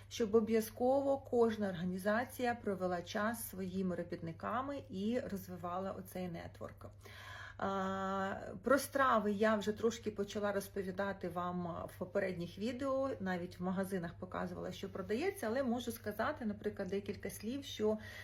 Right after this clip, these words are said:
норвежці дуже відповідально відносяться до того, як і що буде стояти на столі. Основні елементи — це ось, е, такі м'ясні страви в нашому регіоні, наприклад, це свиний такий окіст,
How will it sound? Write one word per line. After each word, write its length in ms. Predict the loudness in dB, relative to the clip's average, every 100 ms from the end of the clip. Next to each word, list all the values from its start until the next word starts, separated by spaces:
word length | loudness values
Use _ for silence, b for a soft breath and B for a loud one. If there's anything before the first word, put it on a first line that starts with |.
| B
норвежці 520 | 4 6 6 6 4 2
дуже 300 | 2 2 2
відповідально 640 | -2 -4 -2 0 2 0
відносяться 600 | -2 -2 -2 -2 -6 -6
до 160 | -4 -2
того, 400 | 0 0 2 2
як 320 | 4 2 0 -4
і 60 |
що 240 | -4 -2 -2
буде 220 | -2 -6
стояти 520 | -6 -4 -4 -4 -2
на 140 | 0
столі. 500 | 0 0 -2 -2 -4 B B B B
Основні 540 | -4 2 4 6 4 4
елементи — 560 | 4 4 2 0 -4 -4
це 280 | 0 0
ось, 300 | 0 -2 -6
е, 520 | -6 -4 -4 -2 -4 -4
такі 280 | -6 0 2
м'ясні 440 | 4 2 4 2
страви 500 | 2 0 2 0 0
в 80 | 4
нашому 440 | 4 4 0 0
регіоні, 460 | 0 -2 -2 -2 -2
наприклад, 560 | -6 -6 -6 -4 -6
це 260 | -2 0 -2 B B B -10
свиний 540 | -2 4 6 6 4
такий 380 | 2 -6 -4 -4
окіст, 600 | -4 -4 0 0 -2